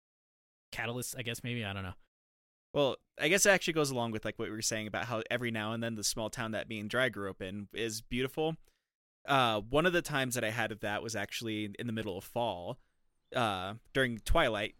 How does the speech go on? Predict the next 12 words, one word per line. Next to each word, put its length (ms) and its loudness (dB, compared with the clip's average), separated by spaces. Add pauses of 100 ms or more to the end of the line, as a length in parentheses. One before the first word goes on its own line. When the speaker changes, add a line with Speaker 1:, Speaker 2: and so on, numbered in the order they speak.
Speaker 2:
or, 140 2
like, 200 -4
the 100 -8
twilight 340 2
hour, 220 -2
wherever, 220 -6
you 100 -8
know, 120 -8
the 60 -10
sun 200 -4
was 120 -6
setting, 360 -4